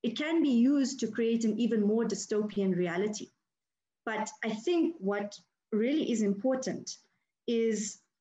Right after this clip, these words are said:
asking how can digital technologies, just in this example, um,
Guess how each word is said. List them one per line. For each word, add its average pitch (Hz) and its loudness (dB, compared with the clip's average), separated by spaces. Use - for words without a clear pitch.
asking 254 0
how 226 -2
can 226 0
digital 214 -2
technologies, 254 0
just 247 -4
in 233 4
this 185 0
example, 196 -2
um, 202 -2